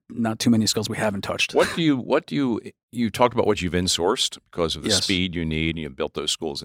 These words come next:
Speaker 2: What, what do you still look to the outside for? Do you look to the outside for design, for planning, for creative ideas? I mean, where do you still
Speaker 1: Well,
Speaker 2: find
Speaker 1: we're
Speaker 2: value
Speaker 1: always,
Speaker 2: from
Speaker 1: yeah,
Speaker 2: outside
Speaker 1: we're always looking for
Speaker 2: partners?
Speaker 1: inspiration, you know, um, anywhere you can find it.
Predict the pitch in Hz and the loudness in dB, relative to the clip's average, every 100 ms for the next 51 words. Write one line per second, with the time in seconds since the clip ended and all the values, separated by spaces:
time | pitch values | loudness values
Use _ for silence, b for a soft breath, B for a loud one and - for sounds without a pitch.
0 | - - 90 - - 208 156 - 120 110 | -14 -10 -10 -6 -4 -2 -2 0 2 2
1 | 101 - 98 - 92 80 71 - 69 69 | 0 -4 -4 -4 -4 -4 -2 -4 -4 -8
2 | - - - - 110 139 - 120 107 - | -12 -16 -16 -14 -10 -8 -6 -4 -4 -4
3 | 98 90 - 78 76 - 85 85 95 104 | -8 -10 -8 -10 -10 -12 -6 0 2 2
4 | 104 92 90 - _ _ _ _ _ - | 2 0 -4 -10 _ _ _ _ _ -4
5 | 85 80 80 78 - 123 110 104 107 101 | 0 2 0 -2 -2 2 4 4 4 4
6 | 101 95 - _ _ _ _ - 82 80 | 2 -2 -8 _ _ _ _ -6 -2 -2
7 | 78 - 98 101 101 92 92 90 90 90 | -4 0 4 6 4 4 2 0 0 2
8 | 90 85 - - _ - 85 85 80 95 | 0 -4 -6 -6 _ -12 -10 -8 -6 -4
9 | 131 104 - 127 101 - 110 95 92 80 | -2 0 0 2 2 2 4 4 4 4
10 | 87 - 98 92 - - 92 196 208 78 | 6 6 6 2 4 4 4 6 6 4
11 | 151 120 120 117 78 120 127 120 101 95 | 2 0 2 4 4 6 6 4 0 -4
12 | 98 104 127 - 120 107 107 110 120 127 | -4 -4 -4 0 4 6 4 2 4 4
13 | 117 110 101 104 - 113 110 98 | 4 2 0 -4 0 2 2 0